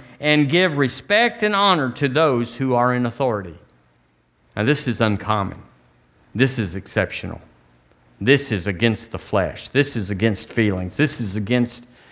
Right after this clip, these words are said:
uh, your daddy telling you, "Next time he does that, you just go out there and take care of it." Well, maybe you should. So God is the head of all authority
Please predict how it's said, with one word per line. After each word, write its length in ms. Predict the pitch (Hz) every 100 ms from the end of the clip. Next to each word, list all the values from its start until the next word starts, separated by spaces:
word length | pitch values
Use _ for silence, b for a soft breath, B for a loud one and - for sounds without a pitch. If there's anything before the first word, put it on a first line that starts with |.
| B B
uh, 400 | 117 107 101 98 117
your 140 | 113
daddy 320 | 127 135 120
telling 400 | 107 127 107 101
you, 280 | 92 90 90 92
"Next 260 | 123 -
time 240 | 131 123 120
he 60 |
does 240 | 120 120 117
that, 240 | 131 127
you 100 | 135
just 180 | 120 113
go 100 | 123
out 180 | 120 -
there 120 | 120
and 120 | 113
take 200 | 120 104
care 280 | 135 123 101
of 100 | 82
it." 200 | 71 - b b b b -
Well, 260 | 104 113
maybe 300 | 110 113 120
you 80 | 113
should. 400 | - 151 117 78 - _ _ _ _ _ _ _ _ _ _ _
So 160 | - 135
God 300 | 147 175 196
is 120 | -
the 100 | 165
head 200 | 170 165
of 120 | 151
all 220 | 160 160
authority 580 | 156 147 123 120 120